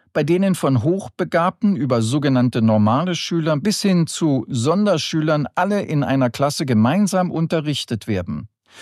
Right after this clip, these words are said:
Sie fordert ein Bildungssystem, das den Fokus auf kleine Klassen, leistungsmäßig relativ homogene Lerngruppen,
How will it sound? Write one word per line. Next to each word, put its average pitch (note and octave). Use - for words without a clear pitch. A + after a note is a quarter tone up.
Sie G3
fordert D#3+
ein C3+
Bildungssystem, G3
das F3+
den D3+
Fokus F#3+
auf B2+
kleine C#3+
Klassen, D#3
leistungsmäßig E3+
relativ D3+
homogene C3
Lerngruppen, E3